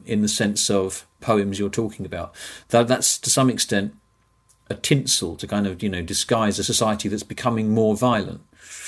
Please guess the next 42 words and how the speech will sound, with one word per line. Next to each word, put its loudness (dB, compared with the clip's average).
But 6
chivalry 8
is 4
such 2
a 2
nebulous 2
term, 0
it's -2
such -6
a -4
broad 0
term. -2
It -10
ca-, -2
you -2
know, 0
if -6
you -8
talk 2
about -2
chivalrous 0
society, -2
it's, -10
it's -12
a -8
society -4
that's -4
taking 0
its -4
cue 2
from -2
an 0
upper -2
class -2
caste -4
that -10
celebrates 0
its -10
martial -2
prowess. -2
So -4
it's -2